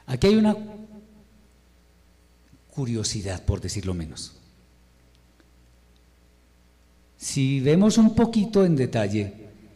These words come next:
las personas con que salió Abraham de su tierra fueron más o menos las mismas con las que salió Terach de Ur. ¿Qué pasó?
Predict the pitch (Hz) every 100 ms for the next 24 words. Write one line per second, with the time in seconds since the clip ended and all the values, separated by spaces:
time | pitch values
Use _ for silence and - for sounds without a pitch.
0 | _ 120 123 - 127 120 170 180 180 160
1 | 143 113 123 147 127 117 131 165 190 185
2 | 190 175 160 139 160 - - - _ _
3 | _ _ _ _ _ _ _ _ _ _
4 | - 127 143 143 - - - - _ _
5 | _ _ _ 127 127 143 143 165 151 156
6 | 117 - 165 165 143 156 135 117 113 104
7 | 92 104 110 120 110 - 104 95 120 214
8 | 82 - - - - _ _ _ _ _
9 | _ _ _ _ _ _ _ _ _ _
10 | _ _ _ _ _ _ _ _ _ _
11 | _ _ - 123 135 135 98